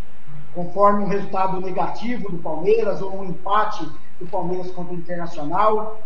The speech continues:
E eu acredito que o Corinthians tem um leve favoritismo aí,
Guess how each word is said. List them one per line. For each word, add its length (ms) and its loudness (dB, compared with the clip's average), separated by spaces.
E 60 2
eu 60 2
acredito 580 0
que 100 0
o 120 0
Corinthians 720 0
tem 200 0
um 200 0
leve 400 2
favoritismo 760 0
aí, 320 0